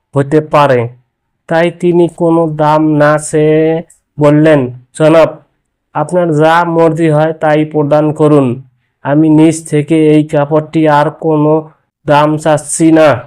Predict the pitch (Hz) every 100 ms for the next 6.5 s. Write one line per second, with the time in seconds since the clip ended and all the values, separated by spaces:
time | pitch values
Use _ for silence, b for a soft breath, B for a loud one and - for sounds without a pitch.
0 | _ _ _ _ _ _ _ _ _ _
1 | _ 175 165 180 165 - 170 165 160 160
2 | 165 160 147 147 151 156 123 b b _
3 | 147 151 170 170 - 156 165 175 160 156
4 | 160 139 151 160 156 147 151 160 151 147
5 | 156 143 151 156 156 151 156 147 151 147
6 | 143 160 143 147 139